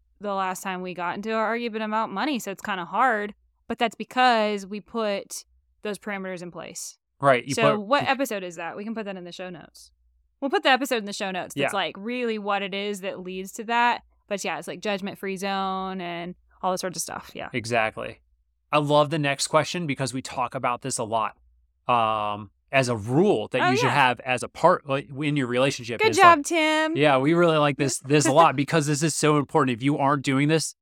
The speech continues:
Speaker 2: thank you, Tim, for engaging people in this conversation,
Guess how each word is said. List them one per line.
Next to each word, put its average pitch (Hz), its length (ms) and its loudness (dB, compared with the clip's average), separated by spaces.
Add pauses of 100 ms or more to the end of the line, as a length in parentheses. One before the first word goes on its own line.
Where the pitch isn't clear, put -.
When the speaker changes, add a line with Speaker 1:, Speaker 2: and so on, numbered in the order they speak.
(140)
Speaker 2:
thank 139 220 -2
you, 143 80 2
Tim, 135 220 -2
for 127 320 -2 (320)
engaging 135 680 0
people 127 320 -8
in 117 80 -10
this 113 140 -10
conversation, 131 760 -4